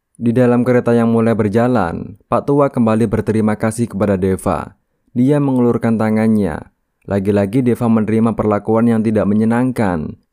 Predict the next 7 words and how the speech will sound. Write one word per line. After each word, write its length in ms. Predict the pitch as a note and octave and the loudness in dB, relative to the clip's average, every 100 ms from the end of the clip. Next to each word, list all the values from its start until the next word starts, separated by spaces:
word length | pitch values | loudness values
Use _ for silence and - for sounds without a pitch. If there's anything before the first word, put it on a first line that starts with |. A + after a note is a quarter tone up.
| _ - | _ -2
Pak 160 | A#2 | 0
Tua 160 | D3+ D3+ | 2 0
terbahak-bahak 880 | D3 A2+ A2 A2+ G#2+ A2+ C3 C3+ A2 | 0 0 0 0 -2 0 0 -2 -2
ketika 240 | A2 A2 | -2 0
menjabat 400 | G#2+ G2 G2 G2+ | 2 2 0 0
tangan 240 | G2+ G2+ | 0 0
Deva. 560 | G2 F#2+ - D#2 - - | 0 0 -2 -6 -6 -16